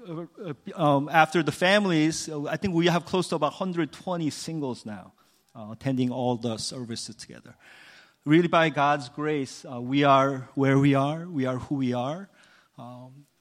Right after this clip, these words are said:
but one thing that we have been learning is that what it means, what it means to be a church for the broken. And I think, um,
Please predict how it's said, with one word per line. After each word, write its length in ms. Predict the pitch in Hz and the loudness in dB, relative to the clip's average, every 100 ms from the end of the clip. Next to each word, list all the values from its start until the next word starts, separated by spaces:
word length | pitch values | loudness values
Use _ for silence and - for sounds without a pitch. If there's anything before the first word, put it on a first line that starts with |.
| _ _ | _ _
but 120 | 165 | 0
one 340 | 139 170 233 233 | 4 4 4 4
thing 340 | 233 147 117 - _ _ _ _ _ _ _ _ _ _ _ _ _ _ _ - | 4 2 -2 -10 _ _ _ _ _ _ _ _ _ _ _ _ _ _ _ -4
that 140 | 165 | -2
we 280 | 151 190 190 | 0 2 2
have 280 | 180 180 160 | 4 4 4
been 200 | 160 143 | 2 4
learning 500 | 156 156 120 120 123 - _ _ _ - | 2 2 0 -4 -12 -20 _ _ _ -8
is 420 | 143 139 - - - _ _ _ - | -4 -4 -6 -12 -18 _ _ _ -2
that 360 | 131 127 - - - - _ _ _ _ | 0 0 0 -4 -6 -20 _ _ _ _
what 320 | 135 151 190 | 0 4 4
it 160 | 190 151 | 4 2
means, 640 | 151 156 151 143 - - - - _ _ - | 2 2 2 0 -4 -10 -18 -20 _ _ -6
what 180 | 139 156 | -2 0
it 80 | 160 | 0
means 640 | 143 143 117 135 - - _ _ _ | 0 0 -2 -6 -14 -20 _ _ _
to 100 | - | -6
be 140 | 117 135 | -2 -2
a 80 | |
church 220 | - 147 127 | -2 -6 -8
for 140 | 123 | -10
the 80 | 113 | -12
broken. 460 | 107 104 104 101 _ _ _ _ _ _ _ - | -12 -14 -20 -20 _ _ _ _ _ _ _ -2
And 100 | 135 | 2
I 80 | 139 | 4
think, 280 | 185 165 - - - - - _ | 4 4 2 -18 -20 -20 -20 _
um, 560 | 143 131 127 123 123 | -2 0 -2 -4 -10